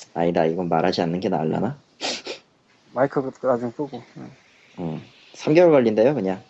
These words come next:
Speaker 1: 이, 이 삼 개월 걸리는 이유는 뭐 자세하게 말하지 않겠습니다.
Speaker 2: 네.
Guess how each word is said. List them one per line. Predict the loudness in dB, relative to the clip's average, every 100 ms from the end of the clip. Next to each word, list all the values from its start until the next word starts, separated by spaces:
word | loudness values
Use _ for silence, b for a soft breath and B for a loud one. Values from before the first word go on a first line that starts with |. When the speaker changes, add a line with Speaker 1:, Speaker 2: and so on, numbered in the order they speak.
| _ _ _
Speaker 1:
이, | -12 -8 -8 -2
이 | 2 2 2
삼 | 0 0
개월 | 4 6 6
걸리는 | 4 4 4 2 0
이유는 | 0 0 2 0 -4 -8
뭐 | -2 -2
자세하게 | -2 0 2 2 2
말하지 | 0 -2 -4
않겠습니다. | -8 -12 -14 -14 -12 -16 -18 _ -10
Speaker 2:
네. | -8 -8